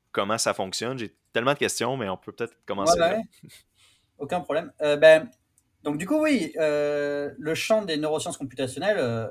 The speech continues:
Speaker 2: est déjà quand même, euh, avancé. Il y a eu déjà d'autres modèles du cerveau qui ont été proposés, euh,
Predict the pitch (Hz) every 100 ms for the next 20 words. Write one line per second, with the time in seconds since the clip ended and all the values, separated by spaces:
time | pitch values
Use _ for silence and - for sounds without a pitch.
0 | - 123 113 113 117 120 139 135 120 123
1 | 120 107 95 - - _ _ _ _ 123
2 | 113 113 110 113 - 185 208 196 143 120
3 | 120 123 131 147 123 139 135 127 123 127
4 | 123 113 - 110 123 135 117 110 117 -
5 | 110 117 110 127 123